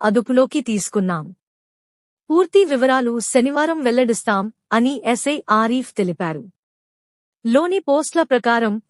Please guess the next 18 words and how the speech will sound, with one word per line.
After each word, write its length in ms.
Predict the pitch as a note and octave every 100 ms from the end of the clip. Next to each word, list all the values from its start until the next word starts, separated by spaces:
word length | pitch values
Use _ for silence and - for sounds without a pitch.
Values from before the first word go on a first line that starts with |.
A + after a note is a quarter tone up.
| _ _
ఈ 160 | C#4 D4
ఘటన 420 | G#3 G#3+ B3 C#4+
శుక్రవారం 680 | C4+ C#4 A3 D#4 D4 D4 D4+
ఉదయం 340 | A#3+ A#3 B3+ B3+
తెలిసినట్లు 680 | A3+ A3 - A3+ G#3+ B3+ E4+
సమాచారం. 840 | - B3 A3+ A3 G3+ F3 D#3 F#3+ _ _ _ _ _ _ _ _ -
సలహాలు, 640 | - B3 A#3+ B3 C#4 D4
జాగ్రత్తలు. 800 | B3+ G#3+ G#3 G#3+ G#3+ - F#3+ D3 F#3 _ _ _ _ _ _ _ _ -
ఒకటి, 460 | A3+ G3+ G3+ D#4+ - -
అపరిచితులపై 920 | C#4 D4 F4+ F#4+ E4+ D#4+ C#4+ C4+ C#4+ -
అప్రమత్తత. 800 | A3 A3+ B3 A3+ - F#3+ F#3+ F3+ _ _ _
బంధువు 420 | F#3 A#3 B3 C#4+ D#4+
లేదా 340 | C4 B3+ C4
పరిచితుడు 600 | B3+ G#3+ G#3 A#3 B3+ B3+
అని 260 | A3 A3+ A3+
నమ్మకుండా 640 | G#3 G3 A3 A3+ A3 F#3+ A3+ _ _ -
ఆహ్వానాలను 800 | C#4 D4 D#4+ E4 D4+ C4 B3+ D#4+
ధృవీకరించుకోండి. 1160 | G#3 A#3 C4 D#4 B3+ G#3+ F#3+ - G3 F3 D#3+